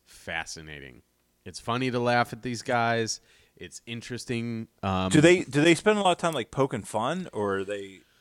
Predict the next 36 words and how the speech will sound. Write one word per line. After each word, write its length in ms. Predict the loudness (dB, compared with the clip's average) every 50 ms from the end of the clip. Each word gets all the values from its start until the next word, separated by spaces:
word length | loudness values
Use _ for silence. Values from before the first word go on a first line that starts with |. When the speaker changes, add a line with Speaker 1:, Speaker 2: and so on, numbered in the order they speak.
| _ _ _ _ _ _
Speaker 1:
Well, 340 | -2 0 0 2 0 -2 -2
I, 180 | -4 -4 -4 -4 -8 -10 -6 -4 -4 -4 -4 -8 -14 _ _ _
Speaker 2:
I 40 | 0
mean, 140 | 0 4 4
I 100 | 4 2
guess 220 | 2 0 -4 4 4
Speaker 1:
I 80 | 4 4
think 220 | 4 2 0 0 0
it's, 200 | -2 0 -4 -4 -2 0
it's 200 | 0 0 0 -2 -8 _ _ _
good. 440 | 0 4 4 6 6 4 2 0 -2 -4
It's 180 | -2 0 0
a 40 | -2
good 260 | 0 4 4 4 6 8
documentary 640 | 6 6 6 4 2 0 2 2 2 2 2 0
in 80 | 0 0
the 60 | -2
same 260 | 0 0 0 0 0
way 140 | 0 0 0
that 180 | 0 0 -4 -2
Jesus 400 | -2 -2 -2 -2 -2 -6 -10 -10
Camp 260 | -12 -12 -12 -12 -14
is 120 | -14 -16
a 40 | -14
good 160 | -14 -14 -12
documentary. 600 | -12 -14 -14 -14 -16 -16 -18 -16 -18 -18 -20 -20 -20 -20 _ _ _ _ _ _ _ _ _ _ _ _ _ _ _ _ _ _ -20 -20 _ _ _ _ _ _ -4
Is 180 | -2 0 2 4
Speaker 2:
Okay, 40 | 4
Speaker 1:
like, 120 | 2 2 2
Speaker 2:
yeah. 80 | 0 -4
Speaker 1:
if 180 | -4 -4 -2 -2
you 420 | 0 0 2 2 0 -2 -2 -4 -8
let 380 | -6 0 4 4 4 4 2 -2
an 140 | -4 -4 -2 0
idiot 380 | 2 2 4 4 2 0 -2
talk 500 | -2 2 4 6 6 6 4 0 -6 -16